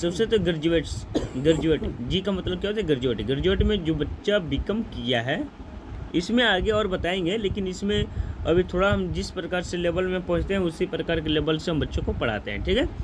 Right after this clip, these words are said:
जो graduate है ना, graduate में बच-, जो बच्चा बीकॉम किया है ना, वही form को डाल सकते हैं।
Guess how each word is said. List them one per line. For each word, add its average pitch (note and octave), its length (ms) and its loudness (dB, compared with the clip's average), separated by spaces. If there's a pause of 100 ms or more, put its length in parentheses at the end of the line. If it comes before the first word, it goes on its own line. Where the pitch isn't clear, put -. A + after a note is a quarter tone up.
(360)
जो E3+ 140 2
graduate E3+ 420 2
है D#3+ 80 2
ना, G3+ 160 2
graduate F#3 400 2
में F#3+ 200 -2
बच-, C#3 260 -6
जो E3+ 100 0
बच्चा E3+ 340 0
बीकॉम F3 400 2
किया C#3+ 220 2
है C#3 60 0
ना, G#3+ 120 2
वही D#3 380 2
form C#3+ 320 -2
को F#3 120 -2
डाल B2 200 0
सकते G#2 320 -8
हैं। G#2+ 180 -8